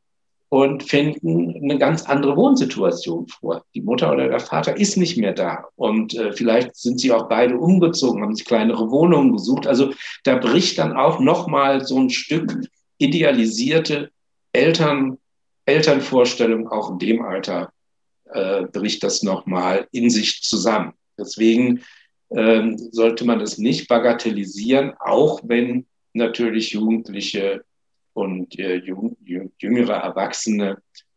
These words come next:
äh, da insofern,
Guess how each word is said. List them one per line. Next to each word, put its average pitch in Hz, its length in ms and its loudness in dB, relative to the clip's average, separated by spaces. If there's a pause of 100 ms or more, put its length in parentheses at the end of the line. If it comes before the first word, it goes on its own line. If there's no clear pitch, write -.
(160)
äh, 95 300 -2
da 104 520 0 (480)
insofern, 110 1000 -2